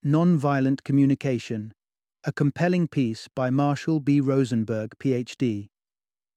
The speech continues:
This enlightening guide introduces us to the tenets of nonviolent communication, N V C, advocating a compassionate way of interacting, not only with others, but also with ourselves.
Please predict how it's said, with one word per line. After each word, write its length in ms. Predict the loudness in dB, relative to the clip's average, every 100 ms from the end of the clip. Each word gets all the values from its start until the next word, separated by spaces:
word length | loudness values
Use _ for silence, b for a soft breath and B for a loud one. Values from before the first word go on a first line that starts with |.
| _ 0
This 180 | 2
enlightening 580 | 4 4 2 0 0 2
guide 380 | 2 0 -2 -2
introduces 680 | -2 0 2 0 0 -2 -2
us 200 | -4 -6
to 120 | -4
the 120 | -4
tenets 480 | -2 0 0 -2 -6
of 140 | -4
nonviolent 680 | 0 2 2 0 0 0 -2
communication, 880 | -2 0 2 0 -2 -4 -4 -8 -8 -2
N 220 | 2 2
V 160 | 2 -2
C, 480 | -2 -2 -2 -6 -14 _ _ _ _ -2
advocating 680 | -2 0 -2 -2 0 0
a 60 | -2
compassionate 760 | -4 -6 -4 -6 -4 -4 -4 -4
way 180 | -4
of 120 | -2 -2
interacting, 760 | -2 -2 -2 -4 -8 -8 -8 _ _ _
not 140 | 0 2
only 220 | 4 4
with 160 | 2 2
others, 500 | 0 -2 -8 -12 -20 _ _ -4
but 100 | 0
also 320 | 0 0 -2
with 160 | 0
ourselves. 720 | -2 -4 -2 -4 -4 -8 -16